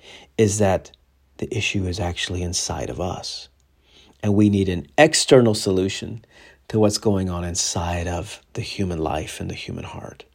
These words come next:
Modern society doesn't have the courage to tell you that the deeper problem of the human life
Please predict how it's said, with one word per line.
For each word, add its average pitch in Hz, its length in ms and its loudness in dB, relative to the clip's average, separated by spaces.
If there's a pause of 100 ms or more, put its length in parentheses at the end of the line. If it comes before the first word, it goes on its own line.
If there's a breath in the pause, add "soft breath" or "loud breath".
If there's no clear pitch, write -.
(1300 soft breath)
Modern 143 280 8
society 123 460 4
doesn't 120 340 6
have 104 160 2
the 98 60 -2
courage 185 580 0
to - 60 -4
tell - 360 4
you 90 180 0
that 90 160 -4
the 98 80 0
deeper 165 380 6
problem 95 480 0
of 90 100 -4
the 90 80 -2
human 139 460 4
life 85 500 -2